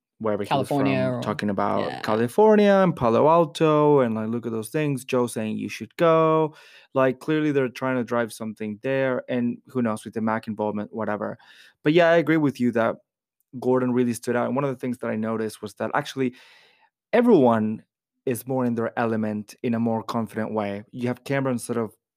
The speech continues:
Speaker 1: pulling her shenanigans in a way that actually g-, draws attention to what they need to,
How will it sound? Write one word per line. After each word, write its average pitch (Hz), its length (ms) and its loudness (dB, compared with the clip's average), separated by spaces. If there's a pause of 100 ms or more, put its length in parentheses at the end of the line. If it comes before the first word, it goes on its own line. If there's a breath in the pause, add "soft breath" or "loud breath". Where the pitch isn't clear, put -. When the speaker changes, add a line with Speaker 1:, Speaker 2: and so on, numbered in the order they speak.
(120)
Speaker 1:
pulling 135 280 -2
her 123 140 -4
shenanigans 113 720 -2
in 110 80 -4
a 107 40 -2
way 110 160 0
that 107 100 -2
actually 110 280 -4
g-, - 160 -20 (400)
draws 110 320 -2
attention 110 420 -6
to 110 160 -4
what 110 140 0
they 107 100 0
need 107 220 -2
to, 139 280 0